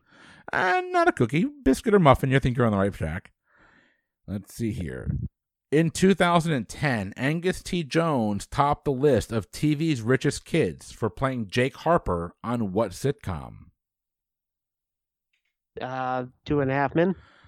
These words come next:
Speaker 1: Oh, I'm sorry you knew the answer to that. Two and a Half Men is a correct answer.
Speaker 2: Me too.
Speaker 1: <laughs> All right. What actor has the real name Lawrence Turad?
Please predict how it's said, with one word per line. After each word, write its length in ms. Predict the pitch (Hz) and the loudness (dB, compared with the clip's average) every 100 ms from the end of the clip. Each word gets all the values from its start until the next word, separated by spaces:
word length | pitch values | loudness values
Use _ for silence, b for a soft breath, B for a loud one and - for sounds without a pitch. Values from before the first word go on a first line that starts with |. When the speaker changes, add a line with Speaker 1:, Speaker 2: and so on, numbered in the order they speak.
| b b b _ _ - | b b b _ _ -12
Speaker 1:
Oh, 440 | 98 107 104 95 | -4 2 2 2
I'm 180 | 90 85 | 0 -6
sorry 360 | - 107 95 95 | -4 2 2 2
you 60 | |
knew 140 | 92 92 | 2 0
the 140 | 87 | 0
answer 280 | 90 87 90 | -4 -6 -8
to 60 | 82 | -6
that. 280 | 90 80 | -6 -6
Two 140 | - 120 | 0 2
and 60 | |
a 40 | 107 | 4
Half 200 | 104 90 | 2 0
Men 160 | 101 | 0
is 100 | 98 | 0
a 60 | 101 | -2
correct 380 | - 95 107 - | -4 -4 -2 -4
answer. 640 | 87 90 85 69 50 - _ _ _ _ _ _ _ _ _ _ _ _ _ - | -6 -6 -8 -14 -16 -20 _ _ _ _ _ _ _ _ _ _ _ _ _ -8
Speaker 2:
Me 240 | 104 135 123 | -4 -4 -6
too. 180 | - - - _ B | -10 -12 -16 _ B
Speaker 1:
<laughs> 280 | _ _ - | _ _ -10
All 80 | B B B B B _ _ _ _ _ _ _ _ _ _ _ _ - | B B B B B _ _ _ _ _ _ _ _ _ _ _ _ -6
right. 200 | 95 - | -6 -4
What 300 | 95 170 - | 4 4 4
actor 720 | 135 165 208 - 92 87 87 - _ _ - | 0 0 0 0 0 0 -6 -12 _ _ -2
has 260 | 123 117 | 2 2
the 100 | 110 | 2
real 220 | 113 131 | 4 4
name 440 | 123 151 131 98 95 | 4 2 2 0 2
Lawrence 520 | 104 117 139 151 - | 4 4 4 -2 -6
Turad? 800 | - 113 110 123 76 53 - | -2 2 4 4 2 -6 -14